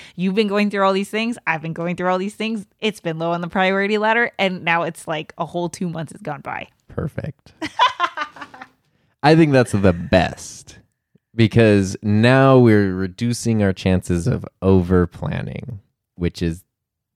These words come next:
Speaker 2: awful. It's almost as bad as not planning.
Speaker 1: Yeah, but no. Okay, so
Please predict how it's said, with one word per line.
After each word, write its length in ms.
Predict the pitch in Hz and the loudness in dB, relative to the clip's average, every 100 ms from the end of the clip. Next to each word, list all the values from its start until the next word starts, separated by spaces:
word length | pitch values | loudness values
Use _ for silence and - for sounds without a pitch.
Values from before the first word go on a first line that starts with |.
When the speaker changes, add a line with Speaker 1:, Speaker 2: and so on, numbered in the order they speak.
| _ - | _ -10
Speaker 2:
awful. 360 | 76 - 80 | -10 -8 -8
It's 120 | 85 92 | -4 0
almost 260 | 90 90 | 0 0
as 100 | 85 | -2
bad 180 | 85 80 | -4 -4
as 120 | 82 | -4
not 220 | 82 - - | -6 -6 -8
planning. 420 | 71 - - - _ | -12 -12 -14 -20 _
Speaker 1:
Yeah, 380 | 294 302 269 - _ _ _ _ _ _ _ _ _ | -2 2 2 0 _ _ _ _ _ _ _ _ _
but 300 | 190 247 226 | -4 -2 0
no. 380 | 208 160 - - - | -2 -4 -6 -10 -6
Okay, 380 | 220 220 202 | -2 0 0
so 380 | 208 196 180 135 | 0 -2 -2 -4